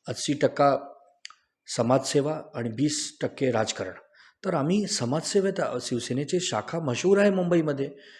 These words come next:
काही झालं तर कुठे न्याय नाही भेटला तर तुम्ही शाखेमध्ये जा, तुम्हाला न्याय भेटेल. आणि हे सगळं बाळासाहेब ठाकरेजी, उद्धव ठाकरेजी, आदित्य ठाकरेजीचा प्रयत्न जे आहे त्याच्यावर आम्ही सगळं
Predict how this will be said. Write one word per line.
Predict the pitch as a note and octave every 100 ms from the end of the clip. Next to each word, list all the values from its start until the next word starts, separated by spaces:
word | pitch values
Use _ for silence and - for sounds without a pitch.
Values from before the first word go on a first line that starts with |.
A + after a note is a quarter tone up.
| - _ _ -
काही | C3 C3 E3+
झालं | D#3 C3 C3+
तर | D3 E3+ E3+ - _ - -
कुठे | E3+ D#3+ A3+
न्याय | F#3 D#3+
नाही | D#3+ D3+
भेटला | D#3 C3 A#2+ A2
तर | B2+
तुम्ही | A#2 C3+ C#3
शाखेमध्ये | B2+ A#2 D3 C#3 C3+
जा, | A#2
तुम्हाला | F#2 A#2 A#2 B2
न्याय | A#2 D#3
भेटेल. | D#3+ - - - _ _ _ _ - _ -
आणि | - A3 G#3 G#3+
हे | D3+
सगळं | - B2 C3+ F3 -
बाळासाहेब | G#2 A#2 - C3 -
ठाकरेजी, | G#2+ - B2 C#3+
उद्धव | D3 A2
ठाकरेजी, | A2 G#2 G2 A#2+ C#3
आदित्य | C3+ G2+ A#2+ B2+
ठाकरेजीचा | - G#2 A#2 A#2+ B2 A#2+ B2+
प्रयत्न | - A2 A2+ - C3+
जे | B2+
आहे | A#2+ A2 C3 - - _ -
त्याच्यावर | A#2 A#2 E3+ E3+ D#3
आम्ही | C#3 D#3+
सगळं | D#3 D#3 D3+ D3+